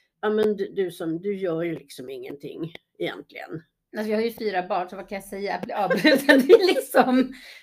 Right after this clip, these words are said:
Speaker 1: Ja, men barn är väl en sak, men
Speaker 2: Nej,
Speaker 1: jag
Speaker 2: men,
Speaker 1: menar
Speaker 2: jo,
Speaker 1: att
Speaker 2: men det
Speaker 1: vuxna gör.
Speaker 2: Ja.
Speaker 1: Ja. Eller hur?
Speaker 2: Ja.
Speaker 1: Om någon sitter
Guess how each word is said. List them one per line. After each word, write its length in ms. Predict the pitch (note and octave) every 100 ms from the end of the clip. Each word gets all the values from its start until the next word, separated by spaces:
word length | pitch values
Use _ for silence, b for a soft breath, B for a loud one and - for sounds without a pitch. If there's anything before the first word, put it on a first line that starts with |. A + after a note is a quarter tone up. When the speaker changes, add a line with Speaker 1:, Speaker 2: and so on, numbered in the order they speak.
| -
Speaker 1:
Ja, 140 | G3
men 300 | G#3+ A3 F3
barn 460 | F#3 D#4 A#4 A4 F4
är 60 |
väl 160 | C4+ F#3
en 220 | B2+ C#3+
sak, 220 | - A#2+
men 100 | E3
Speaker 2:
Nej, 100 | G3+
Speaker 1:
jag 120 | F#3+ G3+
Speaker 2:
men, 140 | G3
Speaker 1:
menar 120 | G3
Speaker 2:
jo, 60 | A#3+
Speaker 1:
att 60 |
Speaker 2:
men 120 | B3 A#3+
det 60 |
Speaker 1:
vuxna 480 | C4 C4 G4+ C5 A#3+
gör. 260 | B2+ C3 D3 _ _
Speaker 2:
Ja. 340 | - F#3+ F#3+ F#3+
Speaker 1:
Ja. 360 | G#3 G#3+ B3 - _ _ _ _ _ _ _
Eller 160 | A#3+ C4+
hur? 60 | D#4 C#3+ B3
Speaker 2:
Ja. 160 | A#3+ - _
Speaker 1:
Om 180 | A3+ A#3+
någon 180 | B3 B3
sitter 720 | C4 B3 _ A#3 A3 G3+ G3+